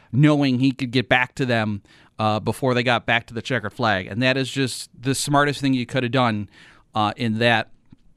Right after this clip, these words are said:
aspect. Instead of trying to block, and he said if he had blocked them, he probably would have wrecked all three of them. And instead, he let them go by, and, uh, he wound up winning the race for it because he was smart enough to know that with these cars now that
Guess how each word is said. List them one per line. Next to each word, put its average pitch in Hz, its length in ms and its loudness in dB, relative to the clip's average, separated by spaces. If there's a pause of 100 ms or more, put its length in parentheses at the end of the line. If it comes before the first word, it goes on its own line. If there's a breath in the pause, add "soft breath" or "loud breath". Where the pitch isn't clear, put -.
(340)
aspect. 117 400 -4
Instead 160 240 0
of 151 60 -10
trying 170 240 0
to 165 80 0
block, 135 440 2
and 127 140 -6
he 147 100 -4
said 123 380 0
if 127 140 -6
he 147 80 -2
had 123 120 -2
blocked 139 300 2
them, 135 280 0
he 127 100 -2
probably 135 220 0
would 131 120 2
have 123 80 0
wrecked 120 220 0
all 110 100 0
three 113 260 -6
of 101 60 -4
them. 82 180 -10
And 95 60 -10
instead, 120 300 -4
he 120 100 -4
let 120 160 0
them 139 140 0
go 131 120 2
by, 107 380 0 (540 loud breath)
and, 110 260 0
uh, 107 80 2
he 123 100 0
wound 135 200 4
up 135 120 -6
winning 147 200 0
the 156 80 -2
race 190 220 -2
for 104 260 -4
it 92 80 -14
because 117 360 -6
he 120 120 -4
was 113 200 -2
smart 131 280 2
enough 123 260 0
to 127 120 -4
know 120 360 2 (500 loud breath)
that 113 440 2
with 131 260 -6
these 131 240 0
cars 127 380 0
now 120 320 2
that 113 340 -6